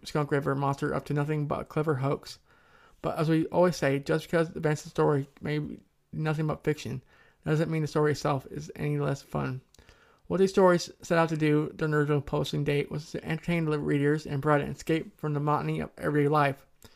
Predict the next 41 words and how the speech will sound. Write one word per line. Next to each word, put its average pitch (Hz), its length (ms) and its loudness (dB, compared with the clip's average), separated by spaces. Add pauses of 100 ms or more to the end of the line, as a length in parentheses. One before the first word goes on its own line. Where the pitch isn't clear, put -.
(400)
And 147 100 -4
they 156 140 0
without 160 340 0
a 165 40 -8
doubt 151 280 4
succeeded. 147 420 -4 (280)
And 160 100 -8
honestly, 170 540 0
they - 80 -8
all 160 380 -2
still 165 200 2
succeed 147 460 -4
to 151 80 -2
this 143 140 -2
day, 135 320 2 (320)
as - 80 -20
people 165 260 2
of 156 140 -2
all 165 200 0
ages 139 280 0
still 147 260 0 (460)
thoroughly 165 320 4
enjoy 147 240 2
reading 143 320 0
about 139 200 0
these 139 140 -4
supposed 147 380 -2 (120)
real 160 220 4
encounters 139 600 0 (260)
with 147 160 -8
monstrous 147 440 0
beasts. 139 420 -4 (760)
We 160 100 -2
highly 180 260 6
doubt 156 320 6
that 147 100 -2
the 139 300 0
writers 151 360 4
of 147 80 2
these 143 120 0
stories 139 440 2